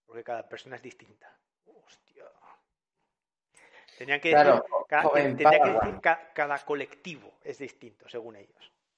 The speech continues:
Speaker 1: En fin, o sea, eh, queremos tratar a todos igual, pero de manera, pero de manera distinta. Es... es,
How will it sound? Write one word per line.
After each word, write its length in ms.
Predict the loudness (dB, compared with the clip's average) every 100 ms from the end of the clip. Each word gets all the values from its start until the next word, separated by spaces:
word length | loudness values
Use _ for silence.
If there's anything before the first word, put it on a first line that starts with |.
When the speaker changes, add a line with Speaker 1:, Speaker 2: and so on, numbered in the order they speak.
| _ _ _ _ _ _ _ _ _ _ _ -20 -16
Speaker 1:
En 160 | -14
fin, 280 | -14 -18 -20 _
o 40 |
sea, 380 | -8 -4 -2 -4 -12 -20 -20 -20 _ _
eh, 220 | -8 -6
queremos 340 | -4 -4 -4 -8
tratar 440 | -8 -6 -6 -4
a 120 | -8
todos 260 | -8 -12 -12
igual, 360 | -4 -4 -4 -6
pero 320 | -6 -4 -6
de 100 | -8
manera, 440 | -10 -8 -6 -6
pero 180 | -8 -12
de 80 | -10
manera 240 | -12 -10
distinta. 460 | -12 -16 -20 -20 -20 -20
Es... 160 | -20
es, 500 | -20 -20 -20 -20 -20